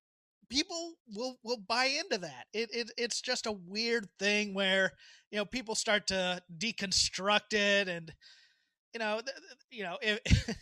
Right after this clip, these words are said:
<laughs> you know, you look at a superhero and if it's the wrong, uh, it doesn't have enough melanin in the skin, it's like, "Well, we can't promote that." That'd be, you know, that kind of thing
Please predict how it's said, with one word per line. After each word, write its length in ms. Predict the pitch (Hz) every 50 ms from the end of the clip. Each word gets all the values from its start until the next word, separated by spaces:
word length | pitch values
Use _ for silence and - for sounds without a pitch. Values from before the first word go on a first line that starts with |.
| - - -
<laughs> 320 | - - - - - _
you 80 | - 208
know, 80 | 185 190 208
you 200 | 226 220 233 240
look 140 | 262 254 262
at 100 | 254 240
a 20 |
superhero 640 | 226 - - 254 247 - 233 214 208 214 226 233 226
and 80 | 220 214
if 160 | 208 202 180
it's 200 | 202 196 - -
the 120 | 196 196
wrong, 580 | 196 196 196 202 214 214 214 214 214 208 214 - - - - - - _ _ _ _ _ _ _ _ _ _ _ _ -
uh, 180 | 196 175 170 -
it 160 | - 226 214 202
doesn't 220 | 240 233 - 240
have 140 | 240 226 214
enough 180 | 220 220 170
melanin 500 | 180 202 202 208 214 233 233 226 233 226
in 120 | 226 226 220
the 80 | 214
skin, 500 | 202 - - - - 220 220 220 220 220
it's 160 | 220 202 165 196
like, 100 | 190 190
"Well, 160 | 208 233 226
we 80 | 277
can't 280 | 339 - 277 254 196 -
promote 320 | 220 220 226 220 208 -
that." 240 | - 311 311 285 302 294
That'd 220 | 285 294 294 294
be, 140 | - 277 277 262 294
you 100 | 254 254
know, 140 | 240 226 -
that 180 | 269 269 -
kind 160 | - 226 202
of 80 | 190 -
thing 300 | - 202 202 202 202